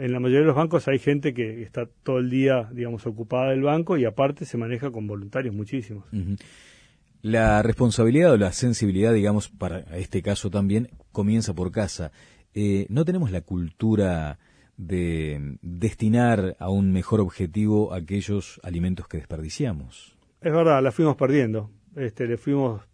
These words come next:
Speaker 1: perdiendo el valor,
Speaker 2: Ujú.
Speaker 1: este, especialmente, lo digo en mi caso, este, porque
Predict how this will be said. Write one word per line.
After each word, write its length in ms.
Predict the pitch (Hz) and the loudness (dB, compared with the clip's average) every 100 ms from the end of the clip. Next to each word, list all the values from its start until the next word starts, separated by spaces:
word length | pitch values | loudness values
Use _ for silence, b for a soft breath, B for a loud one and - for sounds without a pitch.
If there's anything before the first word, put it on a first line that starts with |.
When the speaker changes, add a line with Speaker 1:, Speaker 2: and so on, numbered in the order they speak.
| _ | _
Speaker 1:
perdiendo 340 | 123 131 143 | -4 0 2
el 60 | 131 | 2
valor, 440 | 127 160 180 185 | 2 4 4 4
Speaker 2:
Ujú. 360 | 107 82 82 82 - - | -4 -8 -8 -10 -14 -10
Speaker 1:
este, 280 | 120 - 120 | -10 -6 -4
especialmente, 800 | - 120 127 143 147 139 123 113 | -2 0 2 2 2 2 2 0
lo 140 | 117 | 0
digo 260 | 131 135 120 | 2 2 2
en 140 | 120 | 0
mi 120 | 123 | -2
caso, 480 | 117 139 135 147 131 b b b b b - | 0 0 2 2 2 b b b b b -8
este, 260 | 120 135 | -6 -4
porque 380 | 120 113 120 117 | -4 0 0 -2